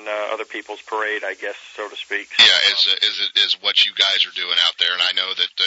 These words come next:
Speaker 2: you're not the only one of the, uh, high-profile Elite Series guys that have had to fight it. So,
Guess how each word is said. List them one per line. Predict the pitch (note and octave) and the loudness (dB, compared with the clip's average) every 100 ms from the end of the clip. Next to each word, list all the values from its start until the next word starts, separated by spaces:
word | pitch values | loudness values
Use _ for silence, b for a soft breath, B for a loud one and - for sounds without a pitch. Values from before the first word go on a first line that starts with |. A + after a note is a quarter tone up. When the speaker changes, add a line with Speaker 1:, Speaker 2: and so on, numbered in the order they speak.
| F#2 | 0
Speaker 2:
you're | G2 | 0
not | F#2+ - | -2 0
the | - | 0
only | A2+ A#2 A#2 G#2+ | 2 2 4 2
one | G#2 G#2 | 0 0
of | G#2+ F#2+ | 0 0
the, | G#2 G#2 B B B | -2 -2 B B B
uh, | G2 G#2 G#2 G2+ G2 | 2 4 4 2 0
high-profile | F#2 A2+ - A2 G#2 A#2 D3 | 2 2 2 -2 0 2 2
Elite | - - | 2 0
Series | - B2 A2+ | 0 -2 0
guys | G2 G#2+ | 0 0
that | A2 | -4
have | G2+ G2+ | -4 -4
had | |
to | - | -4
fight | - E2 | -2 0
it. | - | 2
So, | A2+ | 2